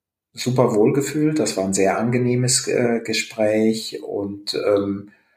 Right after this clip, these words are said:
bedanke mich dafür ganz herzlich. Und ja, ich hoffe, dass wir uns vielleicht persönlich in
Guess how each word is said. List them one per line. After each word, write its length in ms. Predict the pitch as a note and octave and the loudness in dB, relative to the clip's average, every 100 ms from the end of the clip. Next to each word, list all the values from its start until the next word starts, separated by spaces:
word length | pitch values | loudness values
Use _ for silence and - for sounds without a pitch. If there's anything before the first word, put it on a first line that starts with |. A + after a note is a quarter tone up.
| _ _ | _ _
bedanke 340 | - G#2+ C#3+ C#3 | -2 2 2 2
mich 220 | - - | -2 -2
dafür 840 | F2 F2 - - - G2+ G2 F#2 | 0 0 -2 -6 -2 2 2 2
ganz 280 | F#2+ G2 G2 | 0 -2 0
herzlich. 640 | G2+ B2+ - D#3+ E3 - D3 | 0 0 0 -2 -6 -6 -4
Und 500 | B2 C#3 C#3 - - | -4 -6 -10 -16 -8
ja, 400 | C3 D3+ B2 - - - | -2 0 0 -2 -10 -14
ich 180 | - | -4
hoffe, 560 | A2+ D3 - A3+ C4+ - - | 2 4 6 4 4 -2 -6
dass 240 | - - | -4 0
wir 180 | A#2+ D#3+ | 4 4
uns 640 | E3+ G#3 A3 - - - - | 4 0 -2 -4 -8 -18 -8
vielleicht 480 | A2 G#2+ C3 - | -2 2 2 0
persönlich 720 | - A2 A#2 B2+ C#3 C#3 - | -2 0 4 4 2 0 -4
in 360 | - G2+ G2+ - | -10 -8 -10 -12